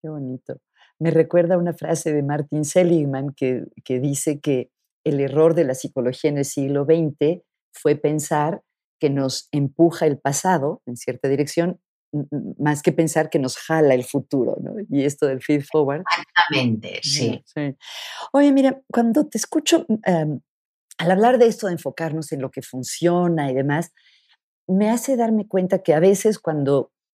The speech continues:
Speaker 1: he hablado con personas sobre la indagación apreciativa o incluso lo he propuesto como una actividad para alguna organización, muchas veces la gente me dice,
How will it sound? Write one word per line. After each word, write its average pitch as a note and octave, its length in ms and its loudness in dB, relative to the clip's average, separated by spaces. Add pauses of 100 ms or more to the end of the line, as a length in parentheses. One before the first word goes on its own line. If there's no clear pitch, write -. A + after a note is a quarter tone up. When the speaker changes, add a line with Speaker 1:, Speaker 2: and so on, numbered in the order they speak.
(140)
Speaker 1:
he F3 100 6
hablado E3+ 460 4
con C#3+ 160 -4
personas D#3 440 -2
sobre C3+ 240 0
la B2+ 80 2
indagación C3 560 -2
apreciativa D#3+ 840 0
o C3 100 -2
incluso D#3+ 680 2 (440)
lo B2 680 0 (200)
he E3+ 80 6
propuesto E3+ 800 2
como C3+ 180 -4
una D3 120 0
actividad C#3 680 -2 (360)
para C3+ 160 -2
alguna C#3 540 0 (160)
organización, C#3+ 880 -2 (480)
muchas B3+ 340 2
veces A#3 140 4
la G3 80 -2
gente F#3+ 260 -4
me F3+ 100 -2
dice, F3 420 2